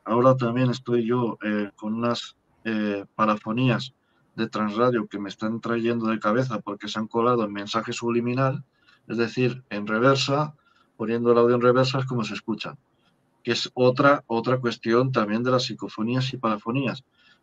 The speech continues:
que hay veces que tú oyes una voz que no tiene ningún sentido,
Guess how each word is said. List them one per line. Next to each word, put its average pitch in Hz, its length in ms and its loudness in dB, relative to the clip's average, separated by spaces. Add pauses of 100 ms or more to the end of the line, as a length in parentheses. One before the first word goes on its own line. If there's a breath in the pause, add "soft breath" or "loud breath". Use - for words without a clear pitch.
que 113 100 -2
hay 120 60 8
veces 135 360 4
que 120 140 -4
tú 127 160 0
oyes 127 220 2
una 135 100 2
voz 147 300 4
que 120 140 -2
no 113 120 0
tiene 127 240 4
ningún 127 260 0
sentido, 151 580 0